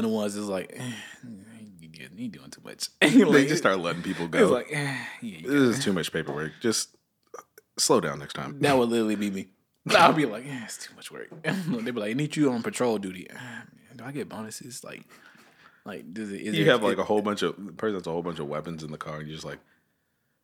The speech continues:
Speaker 2: "Just slow down next time."
Speaker 1: <laughs> Are these registered? They're like,
Speaker 2: "No." He's like, "No."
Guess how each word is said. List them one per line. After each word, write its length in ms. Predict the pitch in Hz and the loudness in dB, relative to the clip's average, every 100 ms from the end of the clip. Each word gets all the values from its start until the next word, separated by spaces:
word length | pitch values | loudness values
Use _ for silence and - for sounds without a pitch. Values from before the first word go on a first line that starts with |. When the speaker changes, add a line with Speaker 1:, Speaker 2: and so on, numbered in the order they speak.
| _ _ _ _ - | _ _ _ _ -8
Speaker 2:
"Just 180 | 135 | -4
slow 160 | - 85 | -4 -4
down 220 | 62 64 | -8 -12
next 160 | 69 - | -14 -14
time." 340 | 76 78 80 - - - 113 | -14 -14 -16 -16 -14 -14 -12
Speaker 1:
<laughs> 320 | - - - | -12 -12 -6
Are 140 | 123 | -2
these 200 | 127 143 120 | 0 2 2
registered? 640 | 117 113 - 110 104 85 - | 2 2 -2 -4 -4 -8 -8
They're 180 | 117 107 | -4 -2
like, 140 | 101 | 0
Speaker 2:
"No." 240 | 90 85 - | 0 0 0
He's 160 | 139 135 | 2 2
like, 140 | 80 82 | 0 -4
"No." 220 | 82 | -4